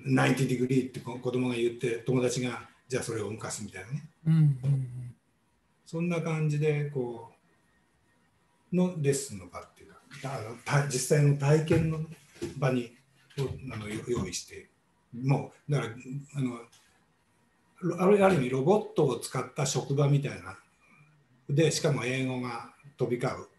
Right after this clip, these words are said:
Speaker 1: グローバルな職場体験みたいなね。
Speaker 2: なるほど。
Speaker 1: そんなイメージで作ってますけど、やってます。
Speaker 2: へー。
Speaker 1: 実験して。はい。
Speaker 2: ありがとうございます。
Speaker 1: うん。
Speaker 2: え、しましたらそういうことをやってる中での、こう、か-、大事にされてる指針みたいなものっていうのは、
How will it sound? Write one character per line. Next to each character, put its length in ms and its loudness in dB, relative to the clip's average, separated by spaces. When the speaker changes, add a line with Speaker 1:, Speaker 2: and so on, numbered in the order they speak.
Speaker 1:
グ 100 0
ロ 180 8
ー 40 0
バ 80 -2
ル 80 -8
な 120 -8
職 300 -8
場 160 -8
体 300 -8
験 180 -16
み 60 -20
た 100 -20
い 40 -20
な 80 -16
ね。 100 -8
Speaker 2:
な 60 -
る 0 -
ほ 60 -14
ど。 60 -14
Speaker 1:
そ 100 -4
ん 160 2
な 120 2
イ 60 2
メ 160 2
ー 60 0
ジ 100 -10
で 120 -8
作 140 -20
っ 20 -20
て 140 -20
ま 80 -20
す 80 -18
け 80 -20
ど、 200 -20
や 60 -14
っ 40 -20
て 100 -20
ま 60 -14
す。 60 -6
Speaker 2:
へ 360 -12
ー。 20 -16
Speaker 1:
実 80 -10
験 140 -18
し 60 -18
て。 80 -20
は 80 -20
い。 40 -20
Speaker 2:
あ 80 -20
り 60 2
が 80 2
と 100 -6
う 20 -4
ご 60 -10
ざ 100 -12
い 40 -12
ま 120 -12
す。 200 -14
Speaker 1:
う 20 -20
ん。 100 -20
Speaker 2:
え、 120 -8
し 160 -14
ま 80 2
し 60 -4
た 80 6
ら 40 6
そ 140 4
う 40 4
い 140 2
う 140 -4
こ 160 0
と 60 2
を 20 2
や 140 0
っ 80 -8
て 160 6
る 140 4
中 240 2
で 100 -6
の、 100 -10
こ 140 -16
う、 40 -20
か-、 300 0
大 180 4
事 80 2
に 60 2
さ 160 2
れ 80 -2
て 140 -4
る 260 -10
指 240 2
針 200 2
み 180 -2
た 140 4
い 60 -4
な 80 -8
も 120 -12
の 100 -12
っ 40 -20
て 160 -10
い 20 -4
う 40 -4
の 80 -8
は、 120 -16